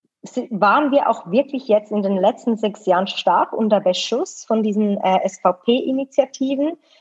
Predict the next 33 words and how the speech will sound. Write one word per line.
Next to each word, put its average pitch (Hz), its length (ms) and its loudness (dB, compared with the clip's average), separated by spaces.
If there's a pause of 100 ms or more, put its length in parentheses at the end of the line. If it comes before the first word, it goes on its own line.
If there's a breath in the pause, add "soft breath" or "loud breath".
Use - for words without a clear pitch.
(160 soft breath)
wo - 60 -4
es 196 140 -4
wirklich 220 240 -4
eben 196 260 4
gefährliche 202 580 2
Angriffe 202 480 0
auf 185 140 -2
den 175 120 -4
Rechtsstaat 180 640 -4
an-, 220 360 0 (260)
abzuwehren 214 880 2
galt. 185 420 2 (800)
Und, 220 340 2
äh, 208 280 4 (100)
zum 208 120 -6
anderen, 240 480 0
und 196 160 -4
natürlich 220 420 -4
überlegen 202 320 0
wir 190 100 2
uns 185 180 -6
das, 170 260 -4
wir 180 140 -2
werden 180 180 0
das 180 140 -16
eben 185 240 -4
ja 180 240 0
auch 185 160 -4
wieder 180 400 0
evaluieren 185 560 2
und 190 140 0
prüfen. 220 520 -4 (440)
Ähm, 190 480 0